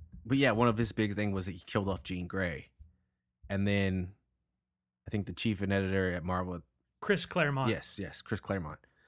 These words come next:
Speaker 1: Uh, the
Speaker 2: Yeah.
Speaker 1: chief and editor at Marvel, X-Men was so successful, so then they brought in, like, I think they started X Factor or one of those
Speaker 2: Mm-hmm.
Speaker 1: more X-Men characters, and they brought back Jean Grey. <laughs> And they were like, which is exactly what you're talking about with the canon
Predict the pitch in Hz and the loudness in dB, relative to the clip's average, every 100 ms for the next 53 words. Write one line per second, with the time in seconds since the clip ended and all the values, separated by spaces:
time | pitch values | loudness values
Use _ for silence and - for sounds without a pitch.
0 | _ _ _ - 101 95 98 - 117 135 | _ _ _ -4 -2 -2 -6 -6 0 0
1 | 110 107 107 113 107 98 92 - - 98 | 2 -2 0 2 4 2 0 -4 -8 -6
2 | 90 92 95 87 92 90 85 - - 120 | -2 -2 -2 -2 -4 -4 -8 -8 2 4
3 | 135 110 113 98 117 113 101 90 101 101 | 4 4 2 2 2 2 0 -2 -2 -2
4 | 92 98 95 98 90 - - 104 95 - | 0 0 0 -2 -6 -10 -8 -6 -4 -4
5 | 92 87 - - 95 - 98 92 - 87 | -4 -6 -12 -8 -8 -6 -4 -4 -6 -10
6 | 82 80 78 - - _ _ _ _ _ | -8 -10 -12 -14 -16 _ _ _ _ _
7 | - 101 98 95 90 - - _ 160 156 | -6 -2 0 0 -2 -8 -16 _ -2 0
8 | 131 139 139 113 107 92 101 - 95 87 | 0 -2 -2 2 4 4 0 0 -2 2
9 | 98 101 90 87 - 92 92 87 98 90 | 0 0 -2 -6 -6 -4 -4 -4 -4 -2
10 | 95 90 - 92 87 - 90 82 - - | -2 -4 -4 -8 -8 -8 -8 -8 -12 -20
11 | _ - 101 135 117 98 90 - _ _ | _ -4 2 4 6 4 0 -8 _ _
12 | _ 101 101 - 95 104 101 98 104 90 | _ -6 -6 -4 -2 0 4 4 4 2
13 | 104 98 95 85 87 - 101 92 90 | 2 2 2 -4 -8 -4 -2 -2 -4